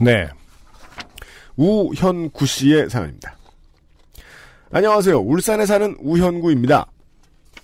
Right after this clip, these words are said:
Speaker 2: 때는 이천십육 년 여름, 아버지께서 회사를 여섯 시에 퇴근해 친구들과 술을 마신다며 나간 뒤 두 시간 뒤 집에 들어와 저한테 '밥 먹었냐?' 라며 물어보시더군요."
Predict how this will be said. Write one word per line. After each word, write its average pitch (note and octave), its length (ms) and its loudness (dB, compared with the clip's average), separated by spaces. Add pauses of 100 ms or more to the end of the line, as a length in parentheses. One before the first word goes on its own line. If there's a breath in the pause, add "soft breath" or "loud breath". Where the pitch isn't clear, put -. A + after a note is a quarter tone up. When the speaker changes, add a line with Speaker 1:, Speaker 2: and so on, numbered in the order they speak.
(540 loud breath)
Speaker 2:
때는 G#3 280 4
이천십육 E3+ 580 0
년 E3 200 2
여름, C3+ 320 2 (140)
아버지께서 A#2 760 -2 (100)
회사를 C#3+ 360 0
여섯 B2 160 -6
시에 C#3+ 200 -4
퇴근해 C3+ 460 0 (220)
친구들과 C#3 680 0
술을 D#3+ 300 -8
마신다며 B2+ 540 0
나간 F#2 320 -4
뒤 B2+ 260 2
두 A2 180 -8
시간 C#3 300 -2
뒤 E3+ 100 -4
집에 D3+ 200 -2
들어와 D3+ 440 0
저한테 B2+ 520 -2 (500 soft breath)
'밥 B2+ 140 -4
먹었냐?' D#3 560 0 (160)
라며 D3 320 0
물어보시더군요." E3+ 800 0